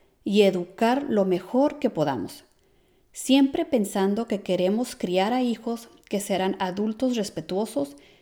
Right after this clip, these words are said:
adultos amables y adultos inclusivos. Entonces, aquí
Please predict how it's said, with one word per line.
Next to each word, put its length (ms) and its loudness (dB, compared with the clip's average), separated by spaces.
adultos 640 0
amables 720 0
y 140 2
adultos 600 0
inclusivos. 840 -2
Entonces, 760 0
aquí 520 0